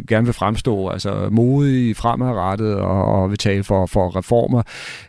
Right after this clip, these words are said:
Men hvis vi skal være ærlige, så er det jo ikke, fordi de har haft den store, øh, gennemslagskraft. Det var sådan noget, de kunne stjæle en overskrift på en enkelt dag, og så døde det ud igen.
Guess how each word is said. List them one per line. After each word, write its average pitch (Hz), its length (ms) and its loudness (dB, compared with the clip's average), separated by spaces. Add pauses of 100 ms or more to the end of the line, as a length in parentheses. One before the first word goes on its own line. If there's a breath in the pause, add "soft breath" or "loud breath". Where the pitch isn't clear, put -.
Men - 200 0
hvis 113 240 -2
vi 113 60 0
skal 107 200 -2
være 101 120 0
ærlige, 113 340 2
så 117 100 0
er 107 40 0
det 110 60 -2
jo 107 40 0
ikke, 117 120 0
fordi 110 240 -4
de 107 120 -4
har 101 80 0
haft 95 260 -2
den 113 80 -6
store, 101 500 0
øh, 95 240 2
gennemslagskraft. 92 720 -4
Det 131 80 2
var 120 60 0
sådan 113 120 -2
noget, 110 160 0
de 110 80 -4
kunne 104 160 -4
stjæle 110 360 2
en 95 80 0
overskrift 92 480 -2
på 110 220 0
en 101 80 -2
enkelt 107 260 -4
dag, 104 300 0
og 101 80 -2
så 104 100 0
døde 98 260 0
det 95 100 2
ud 95 140 2
igen. 85 280 0